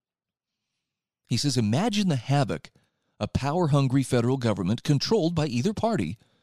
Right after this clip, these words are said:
could wreak during an emergency, real or perceived,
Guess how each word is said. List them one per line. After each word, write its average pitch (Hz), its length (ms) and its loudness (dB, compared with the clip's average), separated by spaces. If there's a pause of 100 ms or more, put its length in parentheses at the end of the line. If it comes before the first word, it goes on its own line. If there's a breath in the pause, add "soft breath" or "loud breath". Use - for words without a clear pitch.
(200)
could 113 160 0
wreak 147 380 -2
during 135 280 0
an 156 60 -2
emergency, 123 560 0
real 123 420 0
or 131 140 0
perceived, 95 560 -4